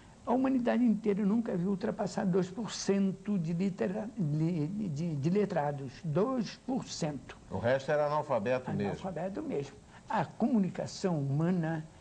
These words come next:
Speaker 1: as profissões humanas subentendiam que o analfa-, analfabetismo, ou seja, a comunicação interpessoal é a que era normal. Para vencer esta comunicação interpessoal e passar a ser transpessoal,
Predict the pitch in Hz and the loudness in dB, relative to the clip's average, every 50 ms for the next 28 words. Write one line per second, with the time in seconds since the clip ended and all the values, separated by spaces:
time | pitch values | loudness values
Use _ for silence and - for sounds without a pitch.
0 | - - - 180 175 - - - - 262 254 - - - - - 226 220 208 180 | -12 -2 0 0 0 0 -2 -4 0 0 0 0 -2 -6 -2 2 4 4 4 4
1 | 123 - 165 147 135 143 151 156 180 220 208 190 185 - - - - - - - | 4 2 0 0 0 2 2 2 2 2 0 0 -2 -4 -10 -16 -20 -20 -18 -4
2 | - 254 269 262 226 220 220 220 233 202 190 160 123 139 165 190 202 233 220 - | -2 0 2 4 4 4 4 4 2 2 2 2 2 0 2 2 2 0 0 -4
3 | - - - - - - - 240 247 226 190 160 143 - - 175 165 165 - - | -10 -16 -20 -20 -10 -2 0 2 4 4 4 4 2 0 0 -2 -2 -2 -2 -2
4 | 185 190 165 147 147 139 - 139 139 139 143 135 - - 220 196 160 170 165 175 | -2 0 2 2 0 0 0 -2 0 0 -2 -2 0 0 0 2 2 2 0 0
5 | - 170 165 165 - - - 190 160 127 113 135 135 - - - - - 165 156 | 2 2 2 0 0 0 0 2 2 2 0 -4 -6 -8 -12 -18 -10 -8 -8 -2
6 | - 202 196 185 196 180 185 196 156 - - 202 214 226 220 202 214 - 165 - | 2 4 6 6 6 4 2 0 -2 0 2 4 4 6 4 4 2 -2 -4 -6
7 | - - 170 160 160 - - 165 147 156 160 165 170 160 - - 185 190 196 226 | -4 -4 -4 -4 -4 -6 -6 -4 -4 -2 -2 -2 -2 -2 -2 -2 -2 -2 -2 -4
8 | 302 - - 190 190 247 180 151 139 120 - - - - - - - - - - | -4 -2 0 2 2 2 2 0 -2 -4 -6 -10 -14 -18 -20 -20 -20 -20 -20 -20
9 | - - - - - - - - 311 302 285 269 254 185 208 220 165 - - - | -20 -20 -20 -20 -20 -20 -2 0 2 2 4 4 2 2 2 2 2 0 0 0
10 | 190 160 160 165 139 - - - 160 139 - 180 175 180 180 175 180 196 - - | 0 2 0 0 -2 -2 -4 -6 -4 -2 0 2 4 4 4 4 2 0 -2 -2
11 | - 165 165 196 233 233 214 175 - - - 151 120 - - 156 135 - - - | 0 2 4 6 6 6 6 4 2 0 -4 -4 -4 -4 -6 -6 -6 -6 -4 -2
12 | 156 139 139 139 151 151 - - 151 143 - - 165 147 151 143 - - 160 127 | -2 0 0 0 -2 -4 -4 -2 -4 -2 0 0 0 0 -2 -2 -4 -4 -4 -6
13 | - - 220 214 247 226 - - - - 160 139 - - 151 135 147 170 196 | -2 0 2 4 4 4 2 2 -2 -6 -8 -6 -4 -2 0 0 0 0 -2